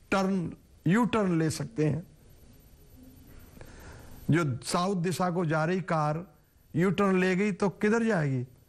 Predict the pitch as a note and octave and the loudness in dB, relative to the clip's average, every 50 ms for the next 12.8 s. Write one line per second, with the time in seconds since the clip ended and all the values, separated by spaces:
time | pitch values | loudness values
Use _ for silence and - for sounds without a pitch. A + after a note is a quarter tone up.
0 | _ - - - - D#3 F3+ A3+ G#3+ G#3+ - - B3+ A3+ G#3 F#3+ F3+ - D#3+ E3 | _ -20 -14 -2 0 2 2 2 0 -2 -4 -4 -2 -2 0 -2 -2 -4 -6 -8
1 | F3+ - _ _ _ _ _ - - - - - - - - - - - - - | -10 -14 _ _ _ _ _ -20 -20 -20 -20 -20 -20 -20 -20 -20 -20 -20 -8 -2
2 | - C#3+ C#3 D#3+ F#3 G#3 A3+ A3+ - A3 A3+ A3 F3 E3 E3 F#3 G#3 A#3 B3+ B3+ | 0 2 2 4 2 2 0 0 -2 0 0 2 2 2 2 2 0 0 0 0
3 | A3 E3+ E3+ F3 E3+ - - _ _ _ _ _ - _ _ _ _ _ _ _ | -2 -2 -4 -6 -10 -14 -20 _ _ _ _ _ -20 _ _ _ _ _ _ _
4 | - - - - - - - - F3+ F3+ F#3+ G3+ A3 - - - F3 D#3+ F3 G#3 | -20 -20 -20 -20 -20 -8 -4 0 0 2 2 2 0 -2 -2 -2 0 0 2 2
5 | A3+ F#3 - A#3+ A#3+ G3+ A3+ G3+ D3+ C#3 C#3+ E3+ F#3 - - _ _ _ _ _ | 0 0 0 0 0 0 0 0 0 0 -2 -4 -10 -16 -20 _ _ _ _ _
6 | _ _ - - - - - _ - F3 F#3+ G3+ - A3 G3+ F#3+ D#3+ D3+ E3+ F#3 | _ _ -20 -20 -20 -20 -12 _ 0 0 2 2 2 2 2 2 2 2 2 0
7 | E3+ - - - - _ _ - - D#3+ D3+ C3+ D#3 D3+ C#3+ C#3+ C3+ - D3+ C#3 | -2 -2 -6 -14 -20 _ _ -2 0 0 2 2 0 0 0 0 -2 -2 -2 0
8 | C3+ C#3 C#3 C3+ C3+ C3+ C#3 E3 D#3+ - - _ - - - - - - - - | 0 0 0 0 0 -2 -4 -6 -8 -12 -16 _ -20 -20 -20 -20 -20 -20 -20 -20
9 | - - - - - - - - G#3+ A3 B3+ C4 A#3+ A#3+ B3 C4+ B3+ - C4+ C4 | -20 -20 -20 -20 -20 -20 -6 -2 0 0 2 2 2 2 2 0 0 0 0 0
10 | B3+ B3 A#3+ C4+ D4 C#4+ - B3 - - - A3+ F#3+ E3+ C#3+ B2 - - - - | 0 0 0 0 0 -2 -2 -6 -6 -2 0 0 2 2 0 -2 -4 -10 -20 -6
11 | _ D#3+ F3 F3+ F3 - F3 E3 E3+ F3 D#3+ D#3 D#3+ D#3+ D#3 D#3+ D3 C#3+ D3 D3+ | _ 0 0 0 2 0 0 0 2 0 0 0 0 0 0 0 0 0 0 0
12 | D3 C#3+ D3 D3 C#3+ D#3+ D3 D3+ D3+ C#3+ C#3+ C#3 C3 C3+ D3+ | 0 0 0 0 0 0 0 0 0 0 0 0 0 -2 -2